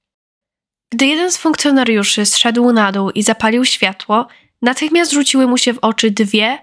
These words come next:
bardzo istotne rzeczy. Pierwsza to czarne wiadro, o którym Steve i Tara wspomnieli podczas rozmowy z operatorem numeru alarmowego. Było przykryte ręcznikiem plażowym. Druga rzecz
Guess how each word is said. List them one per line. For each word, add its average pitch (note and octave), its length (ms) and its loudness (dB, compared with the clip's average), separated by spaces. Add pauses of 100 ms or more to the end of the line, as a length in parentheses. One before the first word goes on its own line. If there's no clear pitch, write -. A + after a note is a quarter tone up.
(440)
bardzo B3 340 0
istotne A3 540 0
rzeczy. - 400 -2 (1080)
Pierwsza D#4+ 500 0
to B3+ 300 0
czarne A#3 520 -2
wiadro, G3 480 -2
o G3+ 120 0
którym A#3 340 0
Steve B3 360 0
i C4 160 0
Tara G#3+ 320 -2
wspomnieli A3 560 0
podczas A3 400 -2
rozmowy G#3 420 2
z - 120 -2
operatorem A3 680 0
numeru G#3 380 2
alarmowego. G3 800 -2 (680)
Było D4+ 160 2
przykryte C4 500 0
ręcznikiem G#3 580 0
plażowym. G#3 600 -2 (1040)
Druga A#3+ 400 0
rzecz - 400 -6